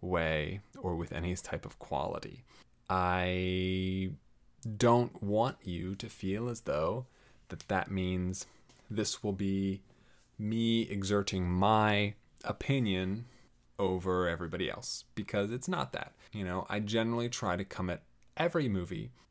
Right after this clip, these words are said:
big or small, expensive or cheap, indie, blockbuster,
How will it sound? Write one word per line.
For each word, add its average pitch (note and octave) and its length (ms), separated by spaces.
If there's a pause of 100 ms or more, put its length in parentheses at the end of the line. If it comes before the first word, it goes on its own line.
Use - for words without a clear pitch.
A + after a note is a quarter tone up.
(200)
big C#3+ 200
or D3 100
small, G#2+ 600 (520)
expensive C3 640
or C3 80
cheap, - 460 (200)
indie, A#2 460
blockbuster, G2+ 920